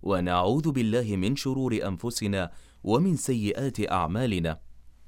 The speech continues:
ونعوذ بالله من شرور أنفسنا ومن سيئات أعمالنا. من يهدي الله فهو المهتدي، ومن يضلل فلا هادي له. وأشهد أن لا إله إلا الله،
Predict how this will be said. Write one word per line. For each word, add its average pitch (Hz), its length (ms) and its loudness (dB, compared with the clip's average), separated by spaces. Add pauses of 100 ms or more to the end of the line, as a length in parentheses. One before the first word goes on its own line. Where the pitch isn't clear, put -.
(1900)
ونعوذ 104 640 2
بالله 117 500 2
من 107 200 2
شرور 127 520 0
أنفسنا 101 680 -4 (220)
ومن 123 400 2
سيئات 104 600 -2
أعمالنا. 90 760 -4 (340)
من 92 200 -2
يهدي 92 340 -4
الله 92 400 -2
فهو 139 340 -2
المهتدي، 90 680 -4 (280)
ومن 151 380 0
يضلل 90 500 0
فلا 131 400 -2
هادي 87 500 -4
له. 90 260 -6 (500)
وأشهد 127 600 -2
أن 123 200 -2
لا 107 560 -2
إله 95 460 -6
إلا 123 340 -4
الله، 92 480 -4